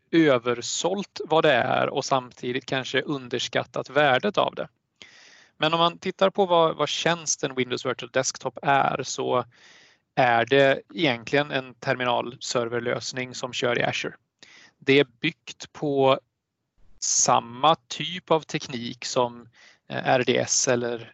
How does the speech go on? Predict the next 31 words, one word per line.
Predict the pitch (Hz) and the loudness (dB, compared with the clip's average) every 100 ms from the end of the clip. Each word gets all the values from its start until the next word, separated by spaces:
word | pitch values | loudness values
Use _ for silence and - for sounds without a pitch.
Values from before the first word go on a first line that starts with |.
| - | -4
R | 143 123 | -2 -2
D | 131 135 | -2 -2
M | 123 135 | -4 -6
I | 135 147 139 | -12 -10 -10
som | - 131 | -10 -8
det | 127 | -4
blev | 123 120 123 _ - | -4 -6 -10 _ -12
till | 120 | -10
slut | - - - | -8 -10 -8
då, | - 135 | -4 -4
alltså | 131 135 | -4 -8
Remote | 131 127 123 120 131 | -6 -6 -6 0 0
Desktop | - - 123 _ | 0 -6 -6 _
Modern | - 135 135 127 120 | -6 0 0 0 -6
Infrastructure. | 120 123 - 135 - 139 131 _ _ - - - - - | -6 -6 -4 -8 -6 -8 -8 _ _ -20 -20 -20 -20 -8
Men | 143 135 127 139 | 2 4 4 0
sen | - 127 | 0 2
har | 123 | 2
man | 131 131 123 _ _ _ _ _ _ _ _ _ - | 2 2 -2 _ _ _ _ _ _ _ _ _ 0
bakat | 139 131 - 135 | 2 2 0 -6
om | 123 135 | -8 -6
det | 160 | -4
här | 135 123 123 | 0 -2 -4
till | - 123 | -6 -6
att | 120 - | -6 -8
bli | 123 120 123 123 123 | -10 -10 -8 -12 -10
en, | 139 123 123 123 | -8 -8 -12 -16
en | 139 131 | -12 -10
ren | 127 120 127 | -6 -6 -4
Azure-tjänst. | 131 - 135 147 143 - - - _ _ _ - - - - _ - | -6 -8 -6 -6 -4 -2 -4 -6 _ _ _ -20 -20 -20 -20 _ -14
Så | - 147 143 | -4 2 4